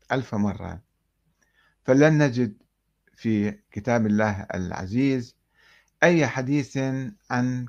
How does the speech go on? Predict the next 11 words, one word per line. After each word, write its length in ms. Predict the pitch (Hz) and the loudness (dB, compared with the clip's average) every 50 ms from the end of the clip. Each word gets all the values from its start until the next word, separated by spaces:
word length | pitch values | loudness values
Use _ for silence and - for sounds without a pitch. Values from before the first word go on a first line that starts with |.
| _ | _
كنيسة 760 | - 110 98 104 117 135 135 120 - - 120 117 113 113 113 117 | -2 0 2 2 2 2 0 -4 -6 -4 -2 0 0 0 -2 -2
أو 260 | - - - 95 87 | -4 -4 -6 -6 -6
فاتيكان 960 | - - 85 82 _ 87 82 _ - 120 120 123 123 120 117 113 117 120 117 - _ _ _ _ _ - - - - _ _ - | -6 -8 -10 -8 _ -12 -12 _ -2 0 2 2 2 2 2 2 0 -2 -4 -8 _ _ _ _ _ -20 -20 -20 -20 _ _ 0
أو 120 | 120 113 107 | 0 0 2
طبقة 540 | - - 139 135 143 135 - - 123 123 | 4 2 4 4 4 0 2 2 2 2
من 120 | 123 117 110 | 2 2 2
رجال 440 | 98 104 101 90 127 123 127 123 117 | 2 0 -2 0 0 0 2 0 0
الدين 460 | 113 104 110 123 127 127 123 123 113 | -4 -2 0 0 2 2 2 0 -2
تسيطر 560 | - 104 - - 123 120 117 120 - 113 110 | -4 -10 -6 -2 -2 -2 -2 0 -2 -2 -2
على 460 | - - - 104 110 113 113 113 - - | -2 -2 -2 -2 0 0 0 -2 -2 -4
الدين 580 | - 90 87 90 107 107 107 101 92 85 82 | -6 -6 -2 0 2 4 4 4 2 0 -6